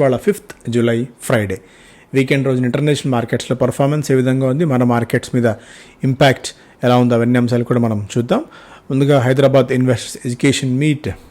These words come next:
మనకు జూలై ఇరవై ఒకటవ తారీఖున జరగబోతున్న సంగతి మీ అందరికీ తెలుసు.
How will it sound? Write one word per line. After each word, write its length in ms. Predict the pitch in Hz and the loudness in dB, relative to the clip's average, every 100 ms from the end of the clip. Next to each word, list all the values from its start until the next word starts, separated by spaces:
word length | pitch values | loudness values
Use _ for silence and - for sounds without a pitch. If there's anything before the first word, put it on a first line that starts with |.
| - - | -20 -6
మనకు 460 | 113 110 165 143 135 - - - - 127 | -4 -2 0 -2 -4 -10 -20 -20 -8 0
జూలై 300 | 135 147 156 | 4 4 0
ఇరవై 340 | 131 131 143 143 | -2 2 2 0
ఒకటవ 300 | 123 - 165 | -6 0 2
తారీఖున 440 | 139 110 98 - 101 - - _ - | 2 0 -2 -6 -10 -12 -20 _ -6
జరగబోతున్న 540 | 120 120 120 120 117 110 | -2 0 0 0 -2 -4
సంగతి 300 | 120 117 120 | -2 -2 0
మీ 100 | 120 | -2
అందరికీ 300 | 107 113 117 | 0 -2 -2
తెలుసు. 440 | 120 107 - 240 | -2 -4 -2 -4